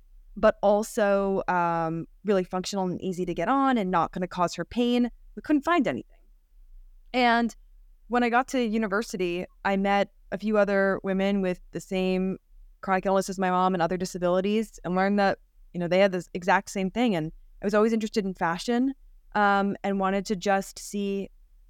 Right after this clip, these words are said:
you know, kind of in university, just, "Hey, can I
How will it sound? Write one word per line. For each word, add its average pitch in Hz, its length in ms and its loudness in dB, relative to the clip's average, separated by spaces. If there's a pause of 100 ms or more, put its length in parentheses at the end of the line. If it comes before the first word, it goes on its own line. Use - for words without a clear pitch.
(240)
you 214 100 -2
know, 180 140 2
kind 226 240 0
of 202 60 0
in 208 140 2
university, 196 640 0
just, 185 240 -4
"Hey, 311 200 0
can 185 140 -6
I 226 120 0